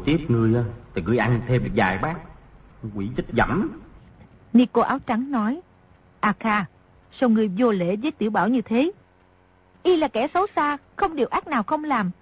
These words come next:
Speaker 2: Sư phụ cấm đệ tử giết y, không thì." Nói tới đó trừng mắt nhìn Di Tiểu Bảo. Di Tiểu Bảo trong lòng tức tối, bước tới ngồi vào một cái bàn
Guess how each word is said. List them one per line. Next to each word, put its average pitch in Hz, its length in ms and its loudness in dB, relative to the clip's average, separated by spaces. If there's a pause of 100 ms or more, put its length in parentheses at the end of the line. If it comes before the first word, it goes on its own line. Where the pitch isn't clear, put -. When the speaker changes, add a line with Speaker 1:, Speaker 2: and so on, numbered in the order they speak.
(400)
Speaker 2:
Sư - 240 2
phụ 208 160 4
cấm 277 300 -2
đệ 226 100 2
tử 202 140 0
giết 285 260 2
y, 285 220 2 (260)
không 349 200 0
thì." 226 480 0 (960)
Nói 226 140 2
tới 294 140 0
đó 233 280 -2 (100)
trừng 165 280 2
mắt 269 140 0 (100)
nhìn 214 340 4
Di 254 100 0
Tiểu 226 180 0
Bảo. 214 380 -2 (720)
Di 294 100 2
Tiểu 254 160 2
Bảo 226 280 2 (100)
trong 269 180 2
lòng 214 260 0 (120)
tức 381 120 0 (120)
tối, 269 280 0 (360)
bước 311 240 2
tới 262 380 0
ngồi 226 260 4
vào 208 100 2
một 185 180 2
cái 302 120 0
bàn 220 300 0